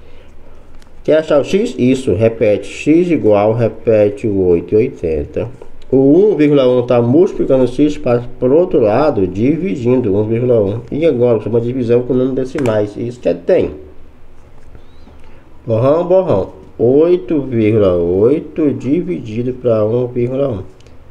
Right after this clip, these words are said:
Sabe que tem que sumir, né? Isso, pra sumir, eu avanço uma casa pra direita. Em troca, me avanço uma.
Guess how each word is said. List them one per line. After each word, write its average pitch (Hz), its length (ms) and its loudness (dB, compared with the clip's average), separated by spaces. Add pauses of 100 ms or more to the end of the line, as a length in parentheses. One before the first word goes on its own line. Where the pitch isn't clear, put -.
(140)
Sabe 175 200 -2
que 175 60 2
tem 170 140 -4
que 165 60 -8
sumir, 160 220 2
né? 135 80 2
Isso, 151 160 0
pra 156 160 2
sumir, 151 280 0
eu 147 120 4
avanço 135 360 0
uma 147 100 2
casa 135 260 0
pra 131 160 -4
direita. 127 400 0
Em 104 100 -4
troca, 113 320 -4
me 123 100 0
avanço 120 360 -2
uma. 98 200 -4